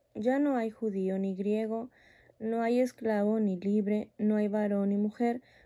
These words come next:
porque todos vosotros sois uno en Cristo Jesús. Fundamento bíblico, Hechos dieciséis uno, cinco diez, quince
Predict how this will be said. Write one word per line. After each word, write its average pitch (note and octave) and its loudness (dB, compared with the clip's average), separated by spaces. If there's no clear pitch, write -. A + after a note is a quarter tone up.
porque C4 -2
todos D#4 0
vosotros A#3 -2
sois G#3 -4
uno A3 0
en G#3 0
Cristo F#3+ -8
Jesús. - -18
Fundamento B3+ 4
bíblico, G#3+ -2
Hechos A3 0
dieciséis G#3 -4
uno, A#3 0
cinco G3+ -6
diez, G#3 -6
quince B3 -4